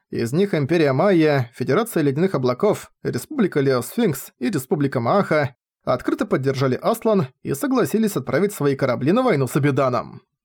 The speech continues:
Все из-за тех же своих амбиций Империя Майя ответила на призыв Кашавэнь второй после Империи Версаль.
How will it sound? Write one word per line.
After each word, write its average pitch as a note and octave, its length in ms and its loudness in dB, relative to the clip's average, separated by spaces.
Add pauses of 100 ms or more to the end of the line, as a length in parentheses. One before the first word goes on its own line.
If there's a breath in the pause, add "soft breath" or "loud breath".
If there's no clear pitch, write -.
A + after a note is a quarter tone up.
(140)
Все F3+ 440 2
из-за C#3 200 2
тех G3+ 240 2
же C#3+ 140 -2
своих D3+ 320 0
амбиций C#3+ 580 0
Империя E3 380 2
Майя D3+ 400 4
ответила G#3 400 0
на D3 100 0
призыв C3+ 380 0
Кашавэнь D3 480 0
второй E3+ 420 0
после D3+ 380 0
Империи C#3+ 340 2
Версаль. B2+ 580 -2